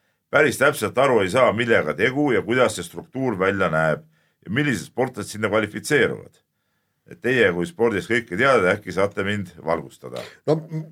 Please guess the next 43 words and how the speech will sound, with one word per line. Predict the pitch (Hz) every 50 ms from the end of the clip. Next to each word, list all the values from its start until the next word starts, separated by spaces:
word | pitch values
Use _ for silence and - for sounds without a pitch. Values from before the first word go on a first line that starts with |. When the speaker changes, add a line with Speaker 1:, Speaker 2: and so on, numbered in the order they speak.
| 160
Speaker 2:
nii | 175 220 254 208
palju, | 185 151 131
kui | 131
mina | 135 190 233 202 143
mäletan, | 139 143 139 131 123 - - 139 131 131 139
on, | 139 139 135 131 131 131
äh, | 135 131 127 127 127 127 127
jutt | 131 143 175 202 202 - -
käib | 127 113 127
nendest | 156 170 135 - -
pagulastest, | - 180 180 160 147 127 120 110 - - 104 -
kes | - 110 - -
on | 123 117 113 107
tõesti, | 156 165 151 160 - 139
elavad | 147 147 123 113 107 -
seal | - 110 101
pagulaste | - 160 151 131 117 110 101 - -
laagrites | 123 160 202 170 131 110 113 - - 107 92
ja | 110 98
kellel | 113 120 123 113 107
ei | 113 117
ole | 117 117 113
praegu, | 113 127 151 165 147 117 117 120 117 117 117
äh, | 117 113 113
noh, | 127 135 120 117 120 120 117
mingit | 123 139 143 139 117 107
võimekust | 135 165 165 139 107 - - 110 - - -
nagu, | 117 110 104 110 104 - - - - - -
äh, | - 113 117 117 110 110
neid, | 117 123 120 113 107 110 - -
äh, | 120 117 113 113
olümpiakohti, | 110 113 131 165 180 165 160 - 104 - 165 160 - - - 110 101 101
äh, | 107 113 117 113 110
taotleda, | 151 156 143 117 - - - 80 78 78 80
eks | - -
nad | 98 95 101
on, | 110 117 113 113 117 120
on | 120 123 123 120
tõesti | - 165 143 127 - 113
konkreetsed | 120 113 107 - 156 143 - - 101 _
pagulased | - 220 185 151 135 120 104 104 101 -
seal | - - 117 113 113 107
ja, | 110 110 107 104